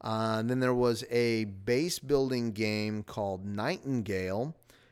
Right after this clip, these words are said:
It's a survival crafting game. It looks like it's, it takes place in a very steampunk era. Then we got a, a sweet announcement trailer for, and a little bit of gameplay of, actually, I don't think we got gameplay. It had to be all cinematic.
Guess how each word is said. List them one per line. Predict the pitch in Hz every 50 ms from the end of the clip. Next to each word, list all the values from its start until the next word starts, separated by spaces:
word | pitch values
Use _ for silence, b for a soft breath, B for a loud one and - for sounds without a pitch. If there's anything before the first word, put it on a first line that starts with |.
| b b -
It's | - 107 - -
a | 101
survival | - - - 117 110 104 117 127 131 131 123 123 123 120 110
crafting | - - - 131 135 127 117 - - 123 117 117
game. | 110 113 113 113 113 113 113
It | 101
looks | 107 120 117 - -
like | 120 123 110 120
it's, | 117 98 - - - B B B B B B B
it | 113 104 -
takes | - - 127 117 -
place | - - 117 117 120 - -
in | 104
a | 101
very | 104 104 104 101 95
steampunk | 90 - - - - 139 123 123 123 120 113 - - 120 120 120 120 - - - b b b b b b b b b -
era. | 113 117 117 117 120 139 208 233 - _ b b b b b b b b b _ -
Then | 127 156 180 185
we | 175
got | 147 151 147 147 143
a, | 131 123 - 117 117 113
a | 107
sweet | - - - - - 139 165 202 196 -
announcement | 139 139 143 139 143 135 - 143 131 117
trailer | - 135 127 127 127 127 120 123 113
for, | - - - 135 127 127 123
and | - 117 113 110 110
a | 107 107
little | 110 123 135 139
bit | 127 127
of | 117 110
gameplay | 98 117 123 127 127 123 117 123 110 110 107 104 - -
of, | 127 127 123 120 120 117 117 110 - - - - _ _ _ _ _ _
actually, | - - - - 117
I | 113
don't | 127 131 123
think | - 120 107
we | 107 101
got | 104 92 92
gameplay. | 101 101 95 95 95 82 90
It | -
had | 113 117 139 139 131
to | 117
be | 107 110 104
all | 98 101
cinematic. | 98 - - 104 98 95 98 92 87 85 85 69